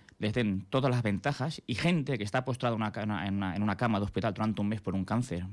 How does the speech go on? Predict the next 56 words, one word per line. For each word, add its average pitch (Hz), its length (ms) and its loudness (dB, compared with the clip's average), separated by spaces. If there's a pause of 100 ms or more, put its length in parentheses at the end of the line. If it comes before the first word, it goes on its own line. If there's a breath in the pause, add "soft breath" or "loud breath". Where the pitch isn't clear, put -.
por 92 100 -2
un 107 80 0
accidente, 104 500 -2 (640 soft breath)
que - 80 -10
está 113 160 -2
todo 117 100 0
el 107 60 2
día 107 160 2
sola 117 300 0
o 73 200 -6 (120)
sus 95 200 -4
familiares 95 480 0
no 98 120 0
pueden 90 180 0
ir 90 40 0
a 87 60 0
verlos 98 240 0
porque - 240 -6
tienen 90 220 -2
que 87 80 -4
trabajar 87 400 -2
y - 20 -2
van 92 420 -4
un 92 120 -4
rato 95 200 0
en 95 60 2
cuanto 90 240 -2
pueden 92 200 0
se - 100 -6
escapan, 104 340 -4 (400 soft breath)
tenga 139 200 2
que 131 120 0
pagarse? 98 460 0 (800 soft breath)
Te-, 107 100 -2
y 110 160 -4
<laughs> - 320 -4
toda - 100 0
la 113 60 4
vida 113 160 4
cotizando 101 460 0
una 92 120 0
televisión, 90 480 -2
vamos, 87 220 -4
yo 98 60 -2
lo 107 60 0
encuentro 110 240 -2
denigrante. 87 520 0 (760 soft breath)
Y - 80 -8
lo 98 80 0
digo 135 200 2
por 143 120 2
eso, 139 220 0
porque 95 240 0
después 117 260 -2
me 120 60 2
encuentro 120 480 0